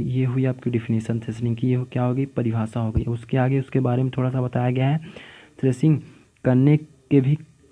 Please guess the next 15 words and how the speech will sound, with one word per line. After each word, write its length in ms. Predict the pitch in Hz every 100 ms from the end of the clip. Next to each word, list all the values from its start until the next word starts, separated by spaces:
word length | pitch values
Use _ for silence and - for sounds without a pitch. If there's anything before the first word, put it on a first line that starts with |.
| -
कई 160 | 127 131
तरीके 400 | 123 120 113 127
होते 280 | 123 120 127
हैं, 140 | 127
जैसे 380 | 120 117 139 120 - - _ _ _ _ _ - -
छोटे 300 | 127 131 139
खेत 220 | 143 131
वाले 240 | 131 131
किसान 280 | 131 135 139
अनाज 460 | - 127 127 131 -
के 240 | 139 139 - - -
दानों 300 | 120 117 131 131
को 180 | 135 -
फटक 360 | - 117 127 127
कर 220 | - 131